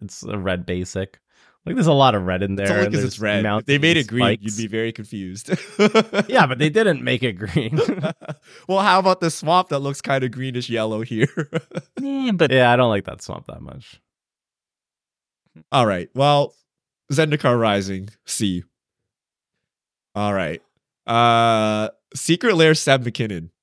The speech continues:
Speaker 2: came with a single
Speaker 1: Hmm.
Speaker 2: swamp. A single swamp.
Speaker 3: If
Speaker 2: Here's
Speaker 3: you
Speaker 2: the swamp.
Speaker 3: Oh, you an old, the, like, a, the mono black <laughs> deck, and this is the only swamp in it.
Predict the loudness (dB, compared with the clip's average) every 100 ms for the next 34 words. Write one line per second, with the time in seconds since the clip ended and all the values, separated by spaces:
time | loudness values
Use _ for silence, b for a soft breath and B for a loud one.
0 | _ -2 0 2 0 0 -2 -4 -2 -2
1 | -2 -4 -8 -8 -14 _ _ _ -10 -6
2 | -4 -4 -6 -10 -10 -14 b b b b
3 | b -12 0 2 2 0 -6 -6 -6 -10
4 | -16 -14 -14 -10 0 0 0 0 2 2
5 | 0 2 4 4 2 0 -2 -10 _ -20
6 | -20 _ _ -8 2 4 4 2 2 2
7 | 2 2 2 2 -6 -8 -4 0 0 4
8 | 2 2 -4 -4 2 4 6 4 2 0
9 | -2 b b b -12 -2 0 2 2 2
10 | 0 -2